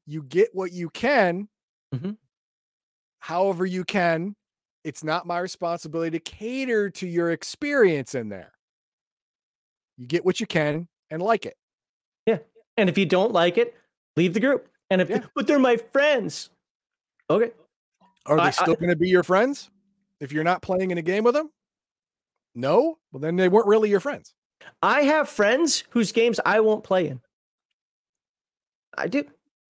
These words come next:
Speaker 2: Like, I'm like, no. One, because the games they run, and yes, game does matter. So it doesn't matter as long as you're playing with friends. So I call bullshit on that, at least for me.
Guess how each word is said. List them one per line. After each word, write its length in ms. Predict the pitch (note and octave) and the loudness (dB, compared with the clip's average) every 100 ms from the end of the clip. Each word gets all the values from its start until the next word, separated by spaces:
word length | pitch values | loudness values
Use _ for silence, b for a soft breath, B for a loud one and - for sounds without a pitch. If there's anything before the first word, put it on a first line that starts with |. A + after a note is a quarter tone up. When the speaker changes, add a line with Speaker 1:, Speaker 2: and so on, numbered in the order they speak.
| _ _ _ - | _ _ _ -2
Speaker 2:
Like, 180 | F3+ - | -2 0
I'm 340 | E3 F#3 G3 E3+ | 0 2 0 0
like, 220 | D#3+ D3+ | -2 -2
no. 180 | C3+ - _ _ - B _ | -6 -8 _ _ -20 B _
One, 280 | E3+ G3+ G#3 | 2 2 2
because 280 | G3 F3+ | 0 -2
the 60 | E3 | 0
games 320 | E3+ E3 D#3 | 0 2 2
they 100 | C#3+ | 0
run, 420 | C3 D#3+ A3+ C#4 - | 2 2 2 0 -2
and 180 | G#3 B3+ | 0 2
yes, 280 | E4 C#4 - | 2 0 -2
game 400 | D#3+ G#3+ C4+ D#4 | -2 0 2 2
does 200 | C#4 B3 | 2 2
matter. 240 | A#3+ G#3+ B3+ | 2 2 2
So 100 | A#3+ | 2
it 180 | E3+ | 0
doesn't 300 | D#3+ C4+ E4 | 0 0 0
matter 240 | D#4+ D4 C#4+ | 0 2 2
as 100 | B3+ | 0
long 140 | C4 | 0
as 60 | B3 | 0
you're 80 | A#3+ | 0
playing 200 | B3+ B3 | 0 0
with 120 | B3 | 0
friends. 260 | A#3+ F3+ D3 | 0 0 0
So 80 | F3+ | 0
I 100 | G#3 | 2
call 180 | A3 | 0
bullshit 360 | E3 F3 E3+ F3 | 2 0 2 2
on 120 | D3+ | 2
that, 100 | D3 | 2
at 60 | - | 0
least 180 | E3+ - | -2 0
for 100 | G3 | 0
me. 160 | D3+ | -2